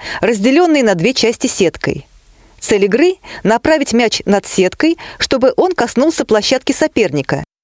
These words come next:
и предотвратить такую же попытку противника. Обороняющаяся команда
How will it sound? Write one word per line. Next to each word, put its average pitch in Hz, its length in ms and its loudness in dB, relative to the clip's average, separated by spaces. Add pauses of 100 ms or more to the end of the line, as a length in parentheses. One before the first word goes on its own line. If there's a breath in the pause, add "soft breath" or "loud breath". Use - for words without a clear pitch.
(300)
и 294 60 0
предотвратить 339 800 0
такую 220 400 2
же 330 100 0
попытку 190 420 -2
противника. 151 680 -2 (880)
Обороняющаяся 277 800 2
команда 233 580 0